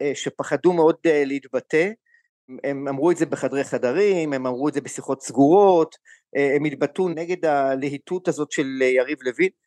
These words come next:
יש פה בהחלט סוג של מחנה שבונה אותו, אה, יריב לוין. אגב, אני לפני כמה חודשים, לא ידעתי כמה זה יהיה נכון, אבל זה מסתבר שזה הרבה יותר נכון היום.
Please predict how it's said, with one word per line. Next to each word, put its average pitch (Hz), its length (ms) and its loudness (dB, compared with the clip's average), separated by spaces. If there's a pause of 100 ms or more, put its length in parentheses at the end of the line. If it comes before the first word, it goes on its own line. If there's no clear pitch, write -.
(140)
יש 165 120 0
פה 226 200 2
בהחלט 165 480 0 (640)
סוג 196 220 -4
של 165 420 -2
מחנה 143 560 -2 (440)
שבונה 139 600 -2
אותו, 160 500 2
אה, 127 320 -2 (120)
יריב 143 340 2
לוין. 147 500 2 (340)
אגב, 143 300 2
אני 160 260 -4
לפני 160 300 -6
כמה 165 200 0
חודשים, 160 440 -4
לא 147 40 4
ידעתי 156 200 0
כמה 156 220 0
זה 131 80 -6
יהיה 151 120 0
נכון, 156 280 -4
אבל 127 140 -2
זה 117 120 -12
מסתבר - 260 -10
שזה 147 160 0
הרבה 127 160 4
יותר 143 160 2
נכון 135 320 -2
היום. 180 340 2